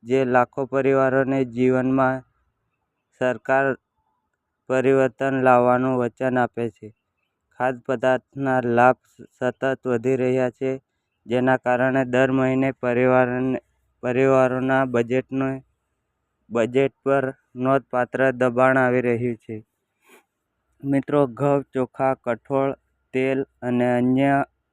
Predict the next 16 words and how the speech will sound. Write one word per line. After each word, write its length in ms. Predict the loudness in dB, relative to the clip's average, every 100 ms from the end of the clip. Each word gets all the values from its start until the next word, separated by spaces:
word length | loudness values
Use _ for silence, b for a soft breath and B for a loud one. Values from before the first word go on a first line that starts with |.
| _ _ _ _ _ _ -2
આવશ્યક 640 | 0 0 -4 -4 -4 -4 _ _
ખાદ્ય 320 | -4 -4 -4 _ _
ચીજવસ્તુ 600 | -6 0 0 0 _ -4 -2
વધતા 420 | -4 _ -2 -2
ભાવના 520 | -2 -4 -2 0 -2
કારણે 560 | -2 -2 0 0 -2 -2
ગરીબો, 440 | -4 -4 -2 -4 -4 _ _ _ _ _ -4
ગરીબ 280 | 0 0 -2
પરિવારો 560 | -2 0 2 2 2
માટે 400 | 0 0 0 -6
ગુજરાત 500 | -4 -6 -2 0 0 _ _ _ _ _ _ -4
ચલાવવું 360 | 2 2 2 0
પણ 180 | -4
મુશ્કેલ 480 | -2 -2 -6 -4 -4
બન્યું 360 | -2 0 0 -2
છે. 260 | _ -20